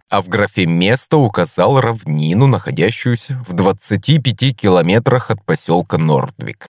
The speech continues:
В идеале стоило бы выбрать более близкое расстояние, но так как сейчас весь поселок наверняка забит членами российских родов, это слишком опасно.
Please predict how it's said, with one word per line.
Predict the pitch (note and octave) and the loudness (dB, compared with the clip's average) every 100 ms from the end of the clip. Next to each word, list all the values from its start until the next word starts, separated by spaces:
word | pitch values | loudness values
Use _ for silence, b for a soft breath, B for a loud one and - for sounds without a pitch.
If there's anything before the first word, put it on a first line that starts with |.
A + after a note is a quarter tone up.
| _ - | _ -10
В | D2+ | -6
идеале | C#2 C#2 A2 F2+ | -4 0 0 0
стоило | - G2 G2+ F2 | 0 2 2 2
бы | D#2 | 2
выбрать | F#2 G2+ F#2 - | 0 2 0 -2
более | D#2 F2+ A#2+ A2+ | -2 0 2 2
близкое | F2 C3+ - - | 2 0 0 -2
расстояние, | B1 - - C2+ C2 A#1+ A#1+ | -2 -4 -6 -6 -6 -8 -6
но | G#2+ | -2
так | G#2 G#2+ | 0 0
как | G2+ - | 0 -4
сейчас | - F2 - G#2 - | -4 -4 0 -2 -2
весь | D2+ G2 - | -2 -2 -2
поселок | - D#2 G2 G2+ - | -4 -2 2 2 0
наверняка | F2 D#2+ D#2+ D#2 - G#2 | 0 0 0 -2 0 0
забит | D#2+ E2 F2+ G2+ - | 0 -2 -2 -2 -6
членами | - - G2+ G2 | -8 -2 0 2
российских | F2 - - G#2+ - F2+ - | 0 -2 -2 -4 -4 -8 -10
родов, | - C2 G#2+ C#3+ - | -6 -4 0 -2 0
это | F#2+ - D3+ | 0 2 0
слишком | - F2+ F2+ - E2+ C2+ | 0 -2 -2 -2 -4 -4
опасно. | - - A#1 - - - | -8 -6 -6 -6 -10 -14